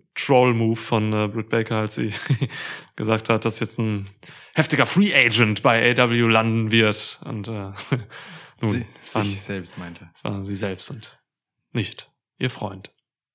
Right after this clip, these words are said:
Speaker 1: Wem sie aber die Fresse poliert hat, also im guten Sinne. Äh, Adam
Speaker 2: Ja.
Speaker 1: Cole war beim Zahnarzt,
Speaker 2: Ja.
Speaker 1: hab ich gesehen.
Speaker 2: Ja.
Speaker 1: Und, äh, hat jetzt, äh,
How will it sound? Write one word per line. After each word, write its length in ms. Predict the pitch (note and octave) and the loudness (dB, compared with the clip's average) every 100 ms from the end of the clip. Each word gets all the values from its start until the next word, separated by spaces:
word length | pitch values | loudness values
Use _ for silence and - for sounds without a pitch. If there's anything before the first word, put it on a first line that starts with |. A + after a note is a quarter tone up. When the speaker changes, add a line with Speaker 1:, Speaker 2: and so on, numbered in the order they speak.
| _ _ _ _ - | _ _ _ _ 4
Speaker 1:
Wem 160 | G#3+ A3+ | 4 6
sie 120 | G#3 | 6
aber 140 | F#3 | 6
die 80 | F#3 | 2
Fresse 320 | - F#3+ F#3+ | 2 2 2
poliert 320 | C#3 B2+ A#2 | 4 4 4
hat, 180 | A2 G#2+ | 2 0
also 300 | B2 A#2 A#2 | 0 2 2
im 220 | B2 A#2 | 0 -2
guten 260 | A#2+ B2 A2+ | -2 0 2
Sinne. 600 | A2 B2+ E3 D3 A#2 A#2 | 2 2 0 -4 -4 -6
Äh, 240 | - - C#3+ | -10 -2 2
Adam 120 | D3+ | 4
Speaker 2:
Ja. 40 | |
Speaker 1:
Cole 160 | D#3 D#3 | 6 8
war 160 | D3 C#3+ | 6 4
beim 80 | |
Zahnarzt, 640 | C3+ D#3 G3 A#3 - - _ _ | 6 6 6 2 -2 -10 _ _
Speaker 2:
Ja. 100 | F3 | -6
Speaker 1:
hab 60 | E3+ | -6
ich 100 | - | -4
gesehen. 380 | D3+ E3+ G#3 G#3+ - - - | 0 0 0 -8 -16 -16 -6
Speaker 2:
Ja. 160 | F#3 - _ | -4 -4 _
Speaker 1:
Und, 240 | C#3+ D3 C#3+ | 2 4 6
äh, 220 | C#3+ C3+ | 6 6
hat 140 | C#3+ | 4
jetzt, 300 | C#3 C3 - | 0 0 -2
äh, 340 | C3+ B2+ A#2+ | 0 2 2